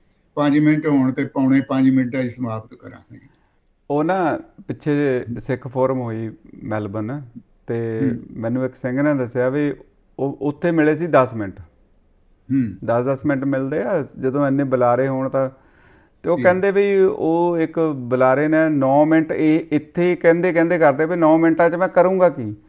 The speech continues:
Speaker 1: <laughs> ਤੇ ਨੌ ਮਿੰਟ ਮੁਕਾ ਤੇ।
Speaker 2: ਹਾਂ, ਨਹੀਂ, ਨਹੀਂ, ਦਸਾਂ ਮਿੰਟਾਂ 'ਚ ਮੈਂ ਕਰੂੰਗਾ ਕੀ? ਨੌ ਮਿੰਟ ਇੱਥੇ ਹੀ ਲਾਤੇ,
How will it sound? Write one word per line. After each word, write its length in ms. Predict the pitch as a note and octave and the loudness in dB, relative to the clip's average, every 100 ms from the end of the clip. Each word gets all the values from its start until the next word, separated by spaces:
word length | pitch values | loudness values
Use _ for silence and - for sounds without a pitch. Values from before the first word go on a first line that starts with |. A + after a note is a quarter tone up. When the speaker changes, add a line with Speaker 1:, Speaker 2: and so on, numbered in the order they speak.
| _ _ | _ _
Speaker 1:
<laughs> 720 | G3+ - - - - D#3 D3+ E3 | -2 -2 -10 -8 -4 0 0 0
ਤੇ 80 | |
ਨੌ 200 | F#3 F3+ | 4 4
ਮਿੰਟ 480 | F#3+ G3+ G3+ E3 D#3 D#3 | 6 6 6 4 2 0
ਮੁਕਾ 320 | D3+ C#3+ - | -2 2 0
ਤੇ। 260 | B2+ B2+ - E3 | 2 -6 -2 2
Speaker 2:
ਹਾਂ, 180 | F3 | 2
ਨਹੀਂ, 140 | G3 A#3+ | 2 2
ਨਹੀਂ, 160 | B3+ | 2
ਦਸਾਂ 340 | E3+ F#3+ G3 A3 | 4 4 6 4
ਮਿੰਟਾਂ 280 | G#3+ G#3 A3+ | 2 0 0
'ਚ 40 | |
ਮੈਂ 160 | A3+ A3+ | 0 2
ਕਰੂੰਗਾ 400 | G#3 A#3 A#3 F#3 | 4 4 2 2
ਕੀ? 140 | E3+ | 2
ਨੌ 260 | D#3+ E3+ G3 | 4 6 6
ਮਿੰਟ 240 | G#3+ G#3+ | 4 2
ਇੱਥੇ 260 | G#3+ A3 B3+ | 0 4 4
ਹੀ 60 | |
ਲਾਤੇ, 440 | A3 D3 - A2+ | 6 2 0 -10